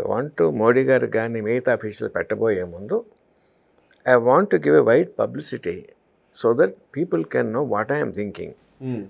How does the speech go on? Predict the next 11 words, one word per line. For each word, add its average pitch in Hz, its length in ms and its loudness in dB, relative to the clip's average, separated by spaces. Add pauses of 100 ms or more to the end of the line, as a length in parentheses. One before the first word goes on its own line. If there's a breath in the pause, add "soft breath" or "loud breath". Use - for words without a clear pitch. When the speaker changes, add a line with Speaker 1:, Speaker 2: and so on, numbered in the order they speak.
(140)
Speaker 1:
నేనే 101 340 0
సర్వజ్ఞుడు 135 640 0
కాదండి, 110 520 -4 (340)
నాకు 98 200 -4
అథారిటీని 131 520 -2
కాదండి. 101 520 -6 (840)
Maybe 107 200 2 (120)
something 113 340 -4
may 117 160 -4
be 131 60 -4 (100)
quite 107 180 0